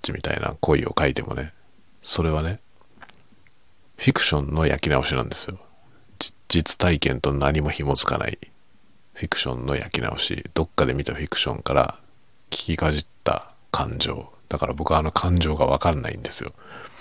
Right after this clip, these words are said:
だから書けないの。でも、ボーイミーツガールを書いてみたかったから、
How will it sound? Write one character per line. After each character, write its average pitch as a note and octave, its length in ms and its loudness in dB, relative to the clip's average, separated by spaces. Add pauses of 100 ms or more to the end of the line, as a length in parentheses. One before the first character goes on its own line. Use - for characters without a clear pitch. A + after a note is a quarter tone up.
(2000)
だ E2 100 -4
か D2+ 60 -8
ら - 80 -10
書 E2 60 -4
け D#2+ 120 2
な C#2+ 100 0
い - 40 -8
の。 - 120 -10 (1300)
で - 60 4
も、 D#2+ 100 4
ボ D#2+ 200 4
ー F2 160 0
イ F#2+ 40 2
ミ F2 100 6
ー E2 40 2
ツ - 140 2
ガ F2+ 120 10
ー D2+ 40 6
ル C#2 60 0
を C#2 60 -4
書 D2 100 4
い C#2 60 2
て - 60 -2
み - 80 -4
た - 100 -6
か - 120 -6
っ - 80 -20
た - 80 -6
か - 80 0
ら、 - 180 -6